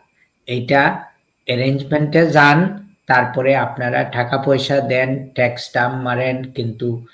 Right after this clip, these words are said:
এটা লং টাইম কোনো সলিউশন না আপনাদের জন্য। এবং যেই হারে ইন্ডিয়ান রেস্টুরেন্ট, কেশনকারী, এইসব জায়গায় বিভিন্ন সেক্টরে যে ইমিগ্রেশন রেড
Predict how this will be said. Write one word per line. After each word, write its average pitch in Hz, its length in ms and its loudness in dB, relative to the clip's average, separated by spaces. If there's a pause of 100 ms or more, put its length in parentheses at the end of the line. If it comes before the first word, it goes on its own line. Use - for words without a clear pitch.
(320)
এটা 123 300 -2 (520)
লং 120 120 0 (180)
টাইম 151 180 2 (160)
কোনো 135 500 -2
সলিউশন 123 680 -4 (140)
না 123 100 -4 (240)
আপনাদের 107 420 -8 (100)
জন্য। - 220 -20 (640)
এবং 113 240 -4 (280)
যেই 160 260 10 (220)
হারে 160 360 8 (1400)
ইন্ডিয়ান 139 540 2
রেস্টুরেন্ট, 139 680 0 (140)
কেশনকারী, 135 680 -2 (180)
এইসব 123 460 -4
জায়গায় 127 320 -2 (120)
বিভিন্ন 196 560 4
সেক্টরে 151 720 0
যে 143 160 -2 (160)
ইমিগ্রেশন 139 680 -2 (220)
রেড 156 200 6